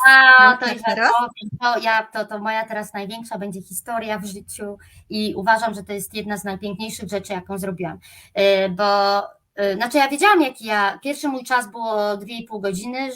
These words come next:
Speaker 1: że ja chciałam to przebiec w pię-, y, y, w trochę, y, w mniejszym czasie, ale słuchajcie, jak się tak biegnie, to jest ciężko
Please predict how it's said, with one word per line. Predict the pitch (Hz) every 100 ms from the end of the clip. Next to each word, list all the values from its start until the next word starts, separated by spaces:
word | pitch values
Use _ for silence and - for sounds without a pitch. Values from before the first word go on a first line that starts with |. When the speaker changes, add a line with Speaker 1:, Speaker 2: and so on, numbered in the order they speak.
| 220
Speaker 1:
że | 208
ja | 208 208 202 - - -
chciałam | 247 220 214
to | 214
przebiec | - 233 208 202 -
w | - - _ _ _ -
pię-, | 254 208 208 208
y, | 202 196 -
y, | 190 185
w | 185
trochę, | 226 214 202 196
y, | 190 190 175 _ _ 208
w | 185
mniejszym | 240 240 233 214
czasie, | - 220 - 233 269 - - - _ _ _ -
ale | 214 214 185
słuchajcie, | 226 226 226
jak | 208
się | -
tak | 214 190
biegnie, | 254 214 202 190 233 254 _ _ _ _ _
to | 214
jest | - -
ciężko | 226 214 - 185 202 240